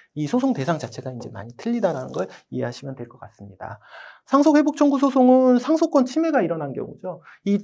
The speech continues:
앞에 두 가지 소송은 그 상속 재산에 대해서 공동 상속인들끼리 어떻게 배분할 건지, 그리고 먼저 받아간 거를 얼마를 반환받을 건지에 대한 소송이라면, 이 상속회복 청구 소송은, 어, 상속인이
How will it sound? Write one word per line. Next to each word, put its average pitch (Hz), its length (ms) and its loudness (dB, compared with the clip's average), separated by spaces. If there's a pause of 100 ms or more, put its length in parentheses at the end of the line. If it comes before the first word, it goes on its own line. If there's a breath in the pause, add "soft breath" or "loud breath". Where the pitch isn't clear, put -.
(100)
앞에 175 300 4
두 277 120 -2
가지 233 220 6
소송은 214 920 -6
그 175 640 -8
상속 285 260 -2
재산에 202 360 0
대해서 151 240 0
공동 240 420 2
상속인들끼리 190 960 -2 (200 loud breath)
어떻게 233 520 4 (240)
배분할 170 340 2
건지, 120 400 -8 (200 soft breath)
그리고 202 200 2
먼저 190 300 6
받아간 180 360 0
거를 170 160 2
얼마를 160 300 2
반환받을 156 540 -2
건지에 139 340 -4
대한 135 220 -8
소송이라면, 180 640 0 (240 loud breath)
이 175 140 -2
상속회복 254 580 0
청구 196 220 -2
소송은, 190 560 -2 (320 loud breath)
어, 123 380 -4
상속인이 294 500 2